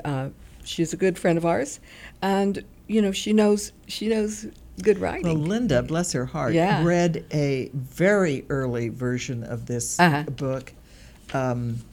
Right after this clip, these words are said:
Speaker 2: and I was, someone asked me when I started it, and I was thinking, "Oh my God, it's been, this was put on the back burner, returned to, put on the back burner."
Speaker 1: Uh-huh.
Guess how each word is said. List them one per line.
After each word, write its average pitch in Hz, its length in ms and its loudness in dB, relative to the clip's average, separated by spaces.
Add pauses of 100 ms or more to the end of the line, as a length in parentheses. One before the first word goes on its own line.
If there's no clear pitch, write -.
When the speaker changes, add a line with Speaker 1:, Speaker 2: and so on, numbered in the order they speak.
(460)
Speaker 2:
and 151 140 2
I 147 80 4
was, 147 320 -6
someone 165 320 0
asked 156 240 -2
me 131 80 -2
when 127 180 -4
I 117 80 -4
started 160 500 -2
it, 117 160 -6
and 131 160 -6
I 135 60 -6
was 135 200 -6
thinking, 156 320 -4
"Oh 160 80 -4
my 139 140 -4
God, 143 280 -6
it's - 140 -8
been, 131 220 -4 (380)
this 202 220 -2
was 175 140 2
put 190 220 -4
on 156 160 2
the 143 80 0
back 139 320 -2
burner, 135 520 -4 (600)
returned 165 680 4
to, 135 420 0
put - 260 -2
on 165 160 4
the 147 80 0
back 135 340 -2
burner." 127 280 -2
Speaker 1:
Uh-huh. 185 200 2